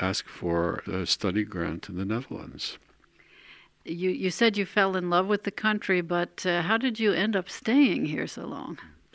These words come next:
Speaker 1: I suppose it was in the back of my mind. I was shopping around for a country, to tell you the truth. I was unhappy with America in the mid-nineteen sixties. The war in Vietnam was, was heating up. There was tremendous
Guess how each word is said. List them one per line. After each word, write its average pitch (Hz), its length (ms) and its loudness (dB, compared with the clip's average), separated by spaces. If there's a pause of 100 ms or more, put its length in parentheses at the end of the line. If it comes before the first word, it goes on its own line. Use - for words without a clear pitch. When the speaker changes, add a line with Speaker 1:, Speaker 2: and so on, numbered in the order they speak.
(200)
Speaker 1:
I 139 100 4
suppose 139 540 4
it 101 220 0
was 87 320 -2 (100)
in 85 300 2
the 78 60 0
back 87 340 0
of 82 140 -10
my 73 120 -4
mind. 67 640 -6 (720)
I 117 80 4
was 127 140 8
shopping 90 480 4
around 76 400 -4
for - 120 -8
a 67 40 -6
country, - 460 -6
to - 120 -14
tell 71 260 -8
you 71 140 -6
the 65 100 -10
truth. - 480 -8 (320)
I 104 120 2
was 95 320 2 (260)
unhappy 92 640 -2 (380)
with 85 240 0
America 78 600 0
in 71 380 -6
the 73 60 -4
mid-nineteen 69 640 -6
sixties. - 680 -8 (460)
The 80 240 0
war 87 300 4
in 78 100 -4
Vietnam 85 600 -2
was, 76 500 -6
was 80 200 -4
heating 73 340 -6
up. 92 260 -4
There 82 140 -6
was 78 160 -4
tremendous 87 720 -2